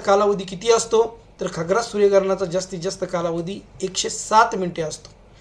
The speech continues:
आणि पृथ्वी कोणाभोवती प्रदक्षिणा घालते? तर पृथ्वी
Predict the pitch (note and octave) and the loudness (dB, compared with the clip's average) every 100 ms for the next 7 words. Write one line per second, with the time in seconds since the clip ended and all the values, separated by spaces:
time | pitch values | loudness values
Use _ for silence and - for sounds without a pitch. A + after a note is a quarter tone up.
0 | - - F#3 G3 F#3+ F#3+ G3 G#3+ - F#3+ | -18 -4 -2 0 0 -2 -4 -10 -2 0
1 | G#3+ F#3 F#3+ G3 F#3 F3 F#3+ F3+ E3 C#3+ | 0 -2 -4 -6 -8 -6 -4 -4 -6 -8
2 | C#3+ G3 G3 - - - F3 F3 F3 F3 | -4 0 0 -2 -18 -8 -8 -6 -8 -8
3 | - G3+ G#3 | -10 -8 -8